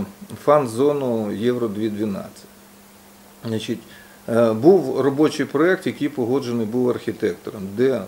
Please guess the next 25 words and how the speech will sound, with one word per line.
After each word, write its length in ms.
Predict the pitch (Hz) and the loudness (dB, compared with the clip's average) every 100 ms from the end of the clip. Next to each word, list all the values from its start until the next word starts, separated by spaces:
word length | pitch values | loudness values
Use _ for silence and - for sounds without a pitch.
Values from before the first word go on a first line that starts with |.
| - - - | -12 -20 -16
потрібно 420 | - 131 123 98 | -6 -4 -4 -4
було 320 | 92 113 98 | -4 -4 -4
зробити, 500 | 90 92 92 123 - | -6 -6 -4 -6 -6
е, 220 | 92 - - - - - | -12 -12 -14 -14 -16 -14
ці 320 | - 113 104 - 95 | -6 -4 -4 -6 -8
речі, 320 | 92 - - | -8 -8 -8
які 300 | 104 101 131 | -8 -4 -4
будуть 340 | 113 135 127 | 0 0 0
на 80 | 117 | -2
користь 480 | 110 147 135 98 - | 2 6 6 6 -2
тільки 260 | 110 92 101 | -10 -6 -6
ужгородцям. 600 | 95 98 90 87 - - - - - - | -6 -6 -6 -8 -14 -18 -18 -20 -8 6
Ну, 80 | |
я 60 | 160 | 8
розумію, 460 | 156 156 175 160 127 | 8 6 6 4 2
що 200 | - 131 | -2 -2
це 160 | 143 | -2
питання 460 | - 139 151 135 131 | 0 4 6 6 4
не 140 | 127 | 0
в 40 | 113 | 0
фан-зоні. 560 | - 127 101 85 90 98 - - - | 2 2 2 -2 -6 -8 -16 -20 -10
Питання 420 | 110 - 139 135 | 0 6 6 4
в, 40 | 123 107 101 110 - 110 | -2 -4 -12 -12 -12 -12
в 80 | |
тих 420 | - 156 139 - | 2 4 4 2